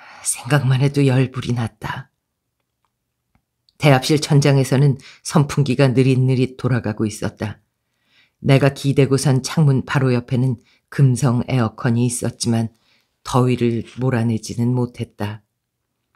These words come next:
더욱이 활짝 열린 창 밖에서도 무더운 바람이 들어왔다.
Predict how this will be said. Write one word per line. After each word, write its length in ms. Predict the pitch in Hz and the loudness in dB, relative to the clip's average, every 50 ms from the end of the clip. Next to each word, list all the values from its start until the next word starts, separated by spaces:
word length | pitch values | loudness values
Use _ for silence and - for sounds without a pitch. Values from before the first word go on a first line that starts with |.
| _ _ - | _ _ -2
더욱이 340 | - 143 135 139 135 139 135 | 2 2 2 2 2 -2 -4
활짝 480 | - - 165 156 - - 135 147 131 | -2 -2 -4 -2 2 2 2 4 4
열린 400 | 135 135 135 127 135 131 123 - | 4 2 4 4 2 0 0 -2
창 260 | - - - 175 156 | -6 -4 -2 0 0
밖에서도 680 | 135 135 131 - - - - - 120 - - 117 - - _ - - _ - | 0 -2 -6 -6 -6 -8 -6 -6 -6 -6 -6 -6 -8 -8 _ -20 -20 _ -6
무더운 460 | - 139 135 - 123 117 123 123 120 | -2 -2 0 2 2 2 2 0 0
바람이 560 | 127 135 120 110 117 117 117 113 110 110 - _ | 0 -2 -2 -2 0 -2 -2 -2 -4 -6 -10 _
들어왔다. 720 | - - 135 120 107 95 82 - _ _ - - - - | -10 -8 -6 -6 -6 -6 -8 -12 _ _ -14 -14 -14 -14